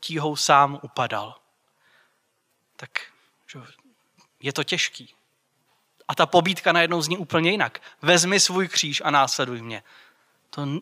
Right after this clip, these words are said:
není nic jednoduchýho. A boje, se kterýma vnitřně se nějak musíme popasovat, nejsou jednoduchý, ale s tím se počítá. Třeba takovej apoštol Petr, ten o tom ví svý. Petr Ježíšovi sliboval,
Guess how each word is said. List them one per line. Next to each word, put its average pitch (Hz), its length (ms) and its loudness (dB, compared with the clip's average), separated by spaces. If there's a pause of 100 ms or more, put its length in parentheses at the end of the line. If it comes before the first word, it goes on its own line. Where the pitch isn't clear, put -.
není 208 300 0
nic 190 260 0
jednoduchýho. 131 840 -4 (1000)
A 147 80 -2
boje, 170 320 6
se 165 140 2
kterýma 165 480 2
vnitřně 165 680 0 (360)
se - 140 -2
nějak 156 220 2
musíme 170 360 -4
popasovat, 160 580 2
nejsou 220 380 6
jednoduchý, 123 600 0 (720)
ale 139 180 -2
s - 60 0
tím 143 120 -4
se 143 120 -4
počítá. - 560 -8 (560)
Třeba 214 240 6
takovej 220 340 6
apoštol 180 380 4
Petr, 123 300 -2
ten 185 220 2
o 202 120 4
tom 180 180 2
ví 175 120 -2
svý. 127 360 -6 (520)
Petr 233 400 4
Ježíšovi 190 580 2
sliboval, 190 800 6